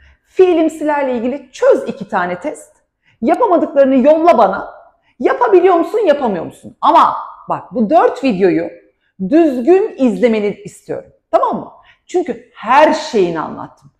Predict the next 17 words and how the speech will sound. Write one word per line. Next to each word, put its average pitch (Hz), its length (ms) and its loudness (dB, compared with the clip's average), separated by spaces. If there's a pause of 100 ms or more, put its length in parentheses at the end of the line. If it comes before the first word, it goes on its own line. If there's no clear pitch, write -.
(240)
Bir 349 340 2
tane 233 260 -2
eksik - 460 -6
kalmadı. 190 400 -6 (400)
Fiilimsi 320 640 2
nerede 262 360 2
karşına 214 460 -2
çıkar 214 400 -4
anlattım. 175 580 -6
Nelere 262 400 0
dikkat 269 240 -4
etmen 226 400 -2
gerekiyor 214 500 0
anlattım. 175 540 -6 (340)
Her 339 400 2
şeyi 247 320 0
anlattım. 170 480 -6